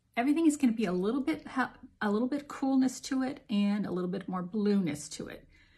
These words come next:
With a warm skin tone, you're gonna lean into those peaches and those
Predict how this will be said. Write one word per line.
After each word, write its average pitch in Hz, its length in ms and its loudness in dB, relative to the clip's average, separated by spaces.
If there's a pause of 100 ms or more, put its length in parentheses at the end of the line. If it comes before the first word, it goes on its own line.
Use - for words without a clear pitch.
With 247 160 4
a 247 60 6
warm 214 320 6
skin 269 300 2
tone, 294 240 6
you're 294 100 6
gonna 240 200 0
lean 240 300 4
into 226 220 2
those 180 260 -4
peaches 240 640 -6
and 175 160 -4
those 156 240 -10